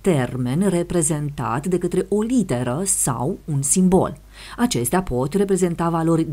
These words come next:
diferite, prin urmare se numesc variabile. Pentru a folosi algebra efectiv, e nevoie să fim capabili să aducem expresiile la forma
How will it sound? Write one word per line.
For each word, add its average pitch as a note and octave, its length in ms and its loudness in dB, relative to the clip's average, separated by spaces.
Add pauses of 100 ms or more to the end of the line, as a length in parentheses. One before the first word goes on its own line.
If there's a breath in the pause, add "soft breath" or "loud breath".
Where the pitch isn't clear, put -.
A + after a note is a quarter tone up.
diferite, F#3 720 0 (180 loud breath)
prin D3+ 160 2
urmare D#3 400 0
se G3 160 -2
numesc D3+ 400 0 (140)
variabile. F3+ 920 0 (680 loud breath)
Pentru G3+ 240 4
a D#3 60 4
folosi D#3+ 420 2 (180)
algebra D3 560 2
efectiv, F#3 640 -2 (100)
e B3 140 2
nevoie C#3 500 2
să G#3 160 0
fim D#3+ 340 -4
capabili E3+ 640 0
să G3 140 2
aducem F3+ 360 0
expresiile D#3+ 880 0
la G3 120 -2
forma C#3+ 480 -4